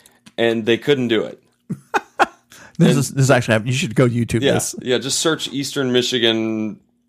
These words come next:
Speaker 1: what, breaking a wall or something. But they literally could not break the wall up. It was, it was
Speaker 2: They had to run around it. It was
Speaker 1: <laughs>
Speaker 2: crazy.
Speaker 1: It was one of the funniest things. From the, and I think it was the first game of the season, and they were trying to get all fired up. So, no, I will not pick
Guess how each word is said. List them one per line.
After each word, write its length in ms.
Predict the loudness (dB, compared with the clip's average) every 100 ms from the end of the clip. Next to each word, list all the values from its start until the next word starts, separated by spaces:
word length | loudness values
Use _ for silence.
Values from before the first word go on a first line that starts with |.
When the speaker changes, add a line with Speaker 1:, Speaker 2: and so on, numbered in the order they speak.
| _
Speaker 1:
what, 360 | -4 -4 -4 -2
breaking 320 | -2 0 -4
a 60 |
wall 340 | -2 0 0 -2
or 120 | -6
something. 440 | -8 -8 -8 -10 -12
But 360 | -8 -6 -4 0
they 320 | 2 2 0
literally 420 | -4 -2 0 0
could 160 | -2 0
not 220 | 0 2
break 160 | -2 -2
the 80 |
wall 220 | -2 0 0
up. 120 | -4
It 40 |
was, 240 | -10 -12 -14
it 100 | -4
was 80 | 2
Speaker 2:
They 60 |
had 80 | 2
to 80 | 2
run 220 | 2 4
around 400 | 4 4 4 2
it. 180 | 0 0
It 80 | 2
was 120 | 2
Speaker 1:
<laughs> 40 |
Speaker 2:
crazy. 560 | 2 4 4 4 2 -2
Speaker 1:
It 60 | -2
was 100 | 0
one 120 | 0
of 40 |
the 100 | 0
funniest 380 | 0 -2 -2 -4
things. 360 | -4 -6 -8 -18 _ _
From 200 | -4 0
the, 120 | 0
and 180 | 0 -2
I 40 |
think 160 | -4 -6
it 20 |
was 140 | -6
the 60 | -6
first 280 | -4 -4 -2
game 220 | -4 -2
of 40 |
the 60 | -6
season, 460 | -6 -4 -4 -8
and 120 | -8 -6
they 60 |
were 100 | -6
trying 180 | -4 -4
to 20 |
get 100 | -2
all 80 | -2
fired 280 | 2 0 0
up. 120 | -4 -16 -12
So, 180 | 0 2
no, 300 | 4 4 4
I 100 | 2
will 140 | 2 2
not 240 | 0 0
pick 320 | -4 -6 -10